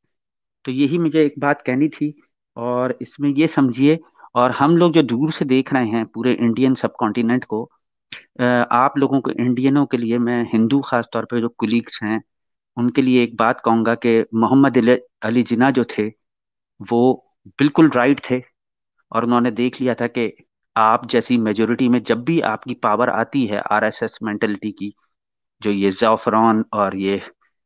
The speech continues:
भक्त हैं, ये जब भी power में आए हैं, इन्होंने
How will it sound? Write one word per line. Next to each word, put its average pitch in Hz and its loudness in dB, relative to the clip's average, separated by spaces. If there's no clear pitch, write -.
भक्त - -4
हैं, 113 -4
ये 131 4
जब 104 -2
भी 156 0
power 127 2
में 135 2
आए 110 2
हैं, 120 -2
इन्होंने 113 -2